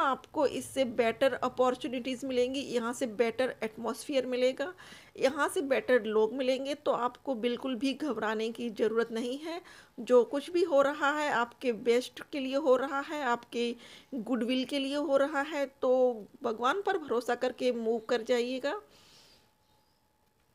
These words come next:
अगला है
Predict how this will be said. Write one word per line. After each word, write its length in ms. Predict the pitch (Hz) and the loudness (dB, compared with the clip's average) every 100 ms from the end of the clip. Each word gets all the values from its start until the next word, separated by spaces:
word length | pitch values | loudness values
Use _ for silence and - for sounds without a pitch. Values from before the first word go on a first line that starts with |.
| _ _ _ _ _ _ _ _ _ _ _ _ _ _ _ - _ - - | _ _ _ _ _ _ _ _ _ _ _ _ _ _ _ -20 _ -20 -6
अगला 260 | 233 233 240 | -4 0 0
है 320 | 277 294 403 | 0 -4 -6